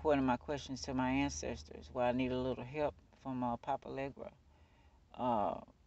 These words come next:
who are my ancestors? Who are truly, 'cause a lot have been coming to me, so I wanna know.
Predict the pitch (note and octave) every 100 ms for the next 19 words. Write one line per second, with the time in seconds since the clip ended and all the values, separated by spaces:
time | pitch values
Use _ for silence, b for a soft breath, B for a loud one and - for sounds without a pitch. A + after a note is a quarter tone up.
0 | - - D#3+ D3+ C3 C3 C3+ C#3 C3+ -
1 | A2+ - - - D3 C#3 B2+ - E3 C#3+
2 | C3+ B2+ C3 C3 C3 C3+ D3 - B2+ -
3 | D#3 C#3 B2 - A#2+ A#2 A#2 - - B2+
4 | B2+ B2 C3 C3+